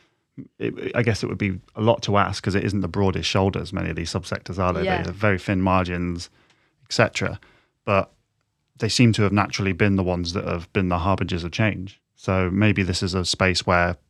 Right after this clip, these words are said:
Speaker 1: they can accumulate and compound by saying, "Look, we're willing to do this because we see the benefit of it." And it naturally sort of does happen quite a lot here.
Speaker 2: Yeah.
Speaker 1: So let's be proactive, push that forward. And then you can see how much it's working because,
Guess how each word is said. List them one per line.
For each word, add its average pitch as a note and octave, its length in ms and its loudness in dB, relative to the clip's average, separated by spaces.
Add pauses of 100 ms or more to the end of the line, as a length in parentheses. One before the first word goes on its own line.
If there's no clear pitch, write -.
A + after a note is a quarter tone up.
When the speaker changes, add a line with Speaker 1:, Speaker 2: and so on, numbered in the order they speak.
Speaker 1:
they G2 120 0
can F#2 220 -4
accumulate F2+ 500 0
and F2 100 -6
compound F2 720 0 (180)
by E2+ 140 -4
saying, F2 320 -2
"Look, F2+ 220 -2
we're G#2 200 6
willing F2+ 220 0
to - 100 -12
do G#2 180 2
this F#2 200 -4
because F2 300 -10
we F#2 120 -4
see - 160 -6
the E2 80 -10
benefit G#2+ 340 2
of F2+ 120 -4
it." F#2 120 0
And A2+ 80 0
it F#2 80 -2
naturally G#2 360 0
sort - 220 -6
of - 20 -20
does F#2 180 -2
happen G2+ 300 0
quite A2 200 2
a A2 40 2
lot A#2 220 2
here. B2+ 260 2 (320)
Speaker 2:
Yeah. F3+ 180 0
Speaker 1:
So C#3 100 4
let's G#2 160 2
be G2 240 0 (360)
proactive, G2+ 640 0 (520)
push - 220 -6
that F#2 160 -2
forward. G#2+ 480 0 (480)
And G2+ 120 0
then A#2 140 8
you G#2+ 80 2
can G2 160 -4
see C#3 240 0
how F#2 140 -2
much F2+ 260 -4
it's - 240 -10
working G2 420 -6
because, F#2+ 460 -8